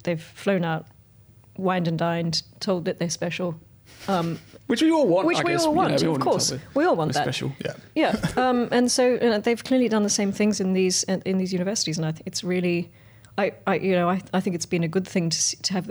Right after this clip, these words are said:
Speaker 1: all this exposed. I, you know, I don't really know what to say about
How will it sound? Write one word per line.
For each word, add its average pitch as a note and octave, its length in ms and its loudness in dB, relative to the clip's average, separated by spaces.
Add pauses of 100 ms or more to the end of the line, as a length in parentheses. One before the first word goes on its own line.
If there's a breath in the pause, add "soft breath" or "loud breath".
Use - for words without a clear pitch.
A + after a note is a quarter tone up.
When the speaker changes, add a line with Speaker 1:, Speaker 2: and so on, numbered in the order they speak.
Speaker 1:
all E3+ 140 0
this E3+ 180 -2
exposed. F3 480 -2
I, D#3 140 -6
you F3+ 60 -6
know, D#3+ 120 -2
I D#3 60 0
don't D#3+ 220 -2
really D#3 180 -2
know D#3 180 0
what D#3+ 140 -2
to - 60 -6
say D#3 160 0
about D3+ 240 -4